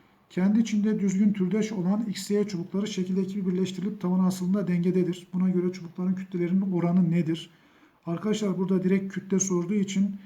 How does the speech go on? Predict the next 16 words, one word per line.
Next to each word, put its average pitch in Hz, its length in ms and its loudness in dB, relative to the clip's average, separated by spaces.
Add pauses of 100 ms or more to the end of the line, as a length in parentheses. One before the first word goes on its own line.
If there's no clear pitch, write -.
(280)
ebatları 180 500 -2
kütle - 240 -4
yerine 180 280 0
kullanamayız. 170 520 -2
Zaten 165 400 -4
kullandığımızda 175 720 -4
da 180 60 -2
ipe 170 180 -4
göre 165 200 -2
de 165 100 -4
tork 165 260 -6
aldığımızda 165 520 -6
bunun 170 180 -4
dengede 165 300 -4
olmadığını 165 420 -4
görürüz. 165 600 -4